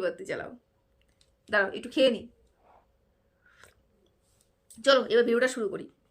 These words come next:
একটু গলাটাকে ভিজিয়ে নিলাম, ভিডিওটা অনেক বড় হবে, অনেক কিছু বলতে চলেছি সেই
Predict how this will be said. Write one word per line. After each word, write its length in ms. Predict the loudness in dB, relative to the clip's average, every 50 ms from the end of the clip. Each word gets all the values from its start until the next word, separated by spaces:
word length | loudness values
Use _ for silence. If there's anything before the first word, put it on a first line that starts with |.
| _ _ _ _ _ _ _ _ _ _ _ _ _ _ _ _ _ _ _
একটু 120 | 0 6 10
গলাটাকে 280 | 10 10 10 10 6 2 0 0
ভিজিয়ে 220 | 2 4 4 4 4
নিলাম, 180 | 2 0 0 0 0
ভিডিওটা 220 | 2 4 6 6 6 4
অনেক 200 | 2 2 0 0 0 -2
বড় 100 | -2 0 0 0
হবে, 140 | 0 0 -2 -2 -2 -4
অনেক 160 | -2 -2 0 0 0
কিছু 120 | 0 2 2 2
বলতে 140 | 0 0 0 0
চলেছি 260 | 2 2 2 0 -2 -6 -6 -10 _ 0 4
সেই 140 | 4 4